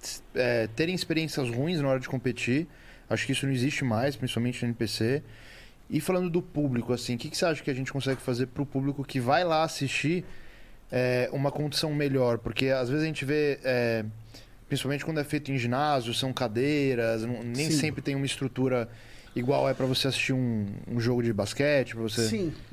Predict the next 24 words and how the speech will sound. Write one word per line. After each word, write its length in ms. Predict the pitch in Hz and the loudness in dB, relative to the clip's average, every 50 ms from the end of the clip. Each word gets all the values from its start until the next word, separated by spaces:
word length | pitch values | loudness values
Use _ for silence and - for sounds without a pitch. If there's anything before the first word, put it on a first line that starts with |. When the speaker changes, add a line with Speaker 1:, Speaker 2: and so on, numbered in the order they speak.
| - - | -12 -4
Speaker 1:
Co-, 140 | - 147 - | -2 -2 -2
o 40 | 127 | 0
que, 140 | - - 170 | -2 -2 -2
que 80 | 160 208 | 2 8
você 80 | 202 | 12
Speaker 2:
Bom, 80 | 240 220 | 12 12
Speaker 1:
acha 120 | 165 135 - | 12 10 6
que 100 | - 139 | 0 0
de 80 | 131 | 0
evolução 480 | 143 135 143 147 147 135 - - 139 135 | 0 2 2 2 2 2 2 2 2 2
a 40 | 127 | 2
gente 180 | 127 123 - - | 0 -2 -2 -4
consegue 220 | 135 127 - 214 208 | -4 2 8 10 12
Speaker 2:
olha, 180 | 190 165 147 | 12 12 10
Speaker 1:
trazer 320 | 123 117 110 117 117 110 107 | 6 2 2 0 0 0 0
pra 100 | 113 226 | 0 0
esse 180 | 226 220 214 214 233 | 2 2 2 2 0
Speaker 2:
o, 40 | 233 | 0
o, 300 | 226 240 220 220 214 226 | 2 2 2 2 2 2
o 40 | 180 | 8
pessoal 420 | - - 247 233 - - 262 285 | 12 12 12 12 12 10 8 8
tem 220 | 277 277 262 240 220 | 8 8 6 6 6
que 80 | 208 | 6
entender 600 | 202 185 165 165 151 139 131 139 156 156 135 107 | 6 4 4 4 4 4 4 4 4 4 4 2